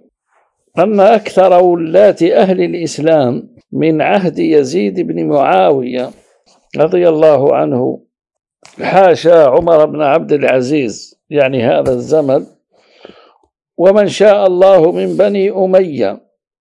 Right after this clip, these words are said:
قد وقع منهم من الجراءة والحوادث العظام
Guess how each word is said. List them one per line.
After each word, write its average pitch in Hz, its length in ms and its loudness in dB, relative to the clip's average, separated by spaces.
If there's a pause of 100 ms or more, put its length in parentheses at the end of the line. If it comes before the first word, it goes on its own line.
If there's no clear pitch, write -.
(1160)
قد 180 200 2
وقع 180 500 2
منهم 135 680 -2 (960)
من 170 240 -2
الجراءة 175 880 2 (380)
والحوادث 156 1000 2
العظام 151 880 2